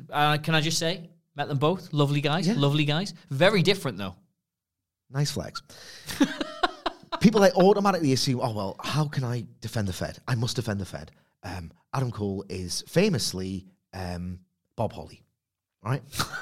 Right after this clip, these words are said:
Speaker 1: <laughs>
Speaker 2: A really stoic, humorless, miserable
Speaker 1: Boring,
Speaker 2: bastard
Speaker 1: yeah, with this
Speaker 2: who
Speaker 1: boring Twitch stream.
Speaker 2: He, I mean, I mean this in the nicest possible way because I love the guy.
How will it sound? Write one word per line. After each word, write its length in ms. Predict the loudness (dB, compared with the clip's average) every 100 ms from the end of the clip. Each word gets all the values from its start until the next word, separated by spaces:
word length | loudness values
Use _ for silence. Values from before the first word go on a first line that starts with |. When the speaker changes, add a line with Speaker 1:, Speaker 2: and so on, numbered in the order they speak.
| -6
Speaker 1:
<laughs> 380 | -6 -10 -8
Speaker 2:
A 80 | 0
really 200 | 4 6
stoic, 720 | 4 4 2 6 6 8 6 2
humorless, 800 | -6 -4 0 4 4 4 2 2
miserable 360 | 2 2 2 6
Speaker 1:
Boring, 360 | 8 8 6 4
Speaker 2:
bastard 20 |
Speaker 1:
yeah, 320 | 4 4 2
with 80 | 2
this 80 | 2
Speaker 2:
who 120 | 0
Speaker 1:
boring 460 | 0 2 2 2 0
Twitch 260 | -2 -2 -2
stream. 280 | -2 -4 0
Speaker 2:
He, 240 | 2 2
I 100 | 2
mean, 160 | 2 2
I 60 |
mean 220 | 0 0 2
this 180 | 0
in 100 | -2
the 100 | -2
nicest 580 | -2 -2 -2 0 -2 -4
possible 420 | -6 -4 -4 -2 2
way 240 | 2 2
because 220 | -2 -4
I 60 | -2
love 360 | 0 2 0
the 60 | -2
guy. 380 | -8 -8 -8 -8